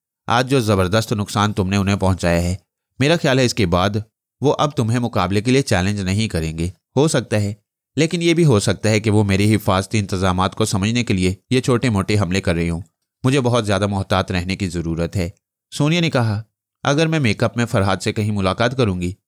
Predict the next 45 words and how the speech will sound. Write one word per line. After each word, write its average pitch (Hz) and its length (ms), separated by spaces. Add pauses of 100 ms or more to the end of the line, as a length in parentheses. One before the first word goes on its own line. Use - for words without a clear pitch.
तब 117 80
भी 110 160
दुश्मन 104 360
मुझ 98 180
पर 101 140
शुबा 95 260
करेंगे 95 340
और 110 80
मेरा 95 240
ताकुब 85 360
करेंगे।" 85 420 (420)
जिब्रान 123 340
ने 175 80
पूछा, 151 280
"कि 151 100
ऐसा 123 220
नहीं 135 140
हो 143 100
सकता 98 340
कि 120 240
तुम्हें 120 280
ट्रैप 104 240
करने 110 280
के 110 100
लिए 95 220 (400)
वो 123 80
एक 151 200
नकली 120 360
फरहाद 95 340
को 113 120
सामने 104 320
ला 131 140
रही 120 160
हूँ? 107 180 (360)
मैं 135 180
इंसानी 117 460
जिस्मों 104 320
की 107 140
मुख्तलिफ 101 460
बू 95 120
में 98 160
तमीज़ 101 280
कर 85 120
लेती 85 280
हूँ। 87 260